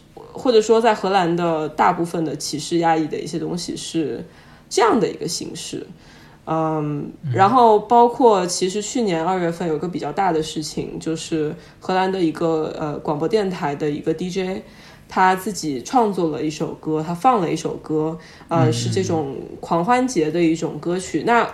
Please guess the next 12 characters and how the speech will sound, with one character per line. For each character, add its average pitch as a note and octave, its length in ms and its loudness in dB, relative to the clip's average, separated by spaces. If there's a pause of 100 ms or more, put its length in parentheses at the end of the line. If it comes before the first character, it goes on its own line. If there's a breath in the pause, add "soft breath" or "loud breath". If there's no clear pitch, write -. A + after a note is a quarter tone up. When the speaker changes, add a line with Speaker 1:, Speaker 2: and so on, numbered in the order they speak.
(140)
Speaker 1:
荷 - 180 0
兰 C#4+ 120 4
的 C#4 80 0
狂 G3 160 0
欢 A3 180 2
节 F3 160 2
就 F3 100 0
是 F3+ 140 -4
一 F3 80 -2
种 E3 180 -2
很， E3 320 -6 (520 loud breath)
嗯， D#3 640 -2